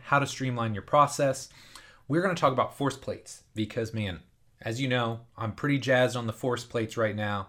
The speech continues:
If you're following me on the gram, you're probably getting at least one force plate video per week. Just love it. I put myself through an assessment last week, so we're gonna talk about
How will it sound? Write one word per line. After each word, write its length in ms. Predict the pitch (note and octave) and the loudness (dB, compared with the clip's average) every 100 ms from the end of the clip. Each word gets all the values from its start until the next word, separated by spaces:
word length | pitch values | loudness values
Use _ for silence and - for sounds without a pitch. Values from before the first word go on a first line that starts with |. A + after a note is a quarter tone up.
| - | -12
If 120 | A2+ | -12
you're 100 | A#2 | -10
following 440 | - C3+ C3+ C3 B2+ | 0 4 6 4 0
me 100 | B2 | 0
on 140 | A#2+ | 0
the 80 | A2+ | 0
gram, 340 | G#2 A2 G#2+ | 0 2 2
you're 100 | G#2+ | 0
probably 380 | G2 C#3+ D3 C3 | 2 6 6 6
getting 380 | A#2 B2 A#2 A2 - - - - | 2 0 0 -6 -8 -20 -20 0
at 160 | A2+ C3 | 2 4
least 420 | D3+ F3 E3+ - _ _ _ - | 4 2 0 -8 _ _ _ -6
one 380 | B2+ C#3+ C#3+ | 0 4 2
force 320 | C3+ - C#3 C3+ | 0 0 0 0
plate 300 | - C3 A2 | 0 0 0
video 360 | A#2+ A#2 A2 | 0 2 2
per 260 | G#2+ - B2 | 0 0 0
week. 440 | A#2 A#2 A#2+ - - - _ | 2 0 -2 -10 -20 -20 _
Just 240 | - D#3 D#3 | 0 0 4
love 240 | C3 B2+ | 4 4
it. 100 | B2+ | 4
I 80 | A#2 | 0
put 200 | A2+ D#3+ | -2 0
myself 400 | B2 A2 C3+ B2+ | 0 2 2 2
through 120 | C3+ | 0
an 60 | A#2+ | -2
assessment 460 | A2+ C3 A#2+ A#2+ A2+ | 0 0 0 -4 -2
last 260 | A2 G#2 | -2 -2
week, 240 | A#2 A2+ - | -2 -2 -2
so 100 | B2+ | -4
we're 120 | A#2+ | -2
gonna 140 | A2+ | -4
talk 220 | - C3 | 0 0
about 360 | A#2+ A2+ G#2 - | 2 2 2 -2